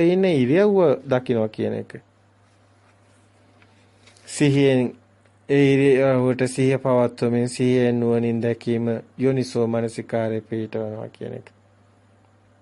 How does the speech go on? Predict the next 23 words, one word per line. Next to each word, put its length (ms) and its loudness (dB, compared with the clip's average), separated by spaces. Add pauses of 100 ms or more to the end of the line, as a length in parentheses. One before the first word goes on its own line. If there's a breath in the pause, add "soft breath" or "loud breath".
(1400 soft breath)
වර්තමානයේට 720 2
සිත 240 -4
අවදි 500 4 (120)
කරගෙන 500 0
ඒ 440 2
අවදි 380 0
වූ 160 2
සිතින් 380 -4
සිතට 380 -4
එන 200 -2
සිතුවිලි 520 -2
දිහා 300 0
බලමින් 480 -4 (680 soft breath)
සිතුවිලි 520 0
තුලට 340 2
රිංගන්නේ 440 2
නැතුව 400 2 (240)
සිතුවිලි 580 -2
දිහා 340 0
බලා 380 0
සිටිමින් 480 -6 (640 soft breath)
එහි 180 2
සාක්ෂිකරුවෙකු 1160 2